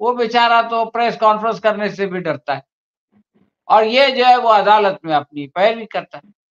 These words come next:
अपनी पैरवी करते हुए अरविंद केजरीवाल ने जो सबसे बड़ी बात कही, देखिए आमतौर से अगर किसी के ऊपर भ्रष्टाचार का आरोप लगता है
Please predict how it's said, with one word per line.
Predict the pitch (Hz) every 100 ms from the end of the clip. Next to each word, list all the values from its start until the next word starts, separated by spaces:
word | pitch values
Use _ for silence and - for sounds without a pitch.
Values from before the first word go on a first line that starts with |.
| _ _ _ _ _ _ _ _ _ _ _ _ _ _ _ _ _ -
अपनी | - 320
पैरवी | 427 262 247 294 339
करते | 294 277 277 302
हुए | 302 302
अरविंद | 269 262 311 302
केजरीवाल | - 254 240 269 277 247 254
ने | 262 196 170
जो | 185 196 208 196 -
सबसे | 214 208 - 262
बड़ी | 175 202 247
बात | 208 202 202
कही, | - 170 190
देखिए | 214 240 311
आमतौर | 247 233 233 233 226
से | -
अगर | 254 214 226
किसी | - 196 220
के | 214 220
ऊपर | 196 190 208 202
भ्रष्टाचार | - 147 151 - 190 185 180 180
का | 175 180
आरोप | 156 160 175 175
लगता | 143 127 - 160
है | 143 208